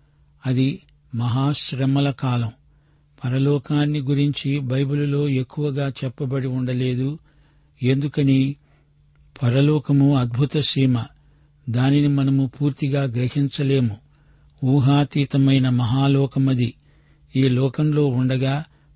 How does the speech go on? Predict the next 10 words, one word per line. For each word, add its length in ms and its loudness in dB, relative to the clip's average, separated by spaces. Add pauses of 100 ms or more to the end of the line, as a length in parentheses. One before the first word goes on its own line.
(140)
పరలోకాన్ని 760 0
గురించిన 640 0
తలంపులతో 880 -2
నిండిపోయి 720 0 (580)
ఇక్కడి 440 0
బాధ్యతలను 960 0
మరిచిపోతామేమో 1300 0
అని 260 0 (460)
దేవుడు 420 2
పూర్తిగా 680 -2